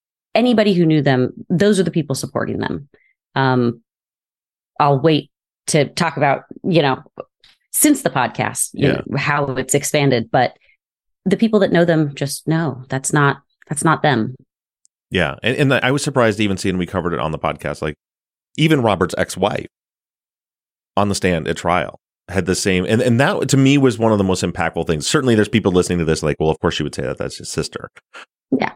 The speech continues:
Speaker 2: It, which, which that's just, you know, a burden you have when you're the family member.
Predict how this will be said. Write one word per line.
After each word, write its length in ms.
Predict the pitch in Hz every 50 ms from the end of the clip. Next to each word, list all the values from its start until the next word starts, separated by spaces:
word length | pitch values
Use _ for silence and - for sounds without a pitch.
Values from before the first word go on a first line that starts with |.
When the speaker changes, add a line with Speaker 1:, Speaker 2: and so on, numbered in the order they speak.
| _ _ _ _
Speaker 2:
It, 180 | - 92 - -
which, 180 | 92 98 87
which 300 | 95 - 107 95 - - - _
that's 160 | 98 92 -
just, 200 | - 87 - - - - -
you 80 | - 78
know, 160 | 69 - - _ _
a 60 | - 87
burden 260 | 78 95 95 90 95
you 100 | 92 85
have 260 | 87 82 76 71 -
when 80 | 85 82
you're 100 | 82 80
the 80 | 78
family 260 | - 95 85 78 78
member. 320 | 73 71 67 65 65 67